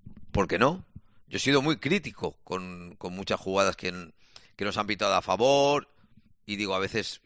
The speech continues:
pienso, "Ostras, que soy tonto". Con lo que nos han llegado a robar, con lo que nos han quitado,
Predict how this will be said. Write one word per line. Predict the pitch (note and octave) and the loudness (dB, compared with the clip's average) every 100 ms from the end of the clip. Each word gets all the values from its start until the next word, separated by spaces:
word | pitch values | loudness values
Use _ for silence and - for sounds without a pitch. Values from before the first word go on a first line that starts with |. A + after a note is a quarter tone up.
| - | -6
pienso, | G2+ F#2 F2+ D#2+ _ - - _ | -4 -4 -6 -6 _ -20 -20 _
"Ostras, | - - G2+ - | -20 -8 -4 -4
que | E2 | -6
soy | - G2+ | -6 -2
tonto". | A2+ B2+ - - _ _ _ _ _ _ | -2 -2 -10 -14 _ _ _ _ _ _
Con | A2 G#2+ | -2 0
lo | F#2+ | 0
que | G#2 | -2
nos | F#2+ | -2
han | B2 | -2
llegado | E3 E3 C#3+ | 2 2 4
a | |
robar, | A2 F#2+ G2 F3 A#3+ _ _ _ _ _ _ _ _ | 2 0 0 -2 -8 _ _ _ _ _ _ _ _
con | A2+ A2 | -4 -2
lo | G2 | -2
que | G#2 | -2
nos | G#2+ | -2
han | D#3 | -2
quitado, | D#3+ D3+ A2+ B2 F#3 A#3+ | -2 0 4 4 2 -8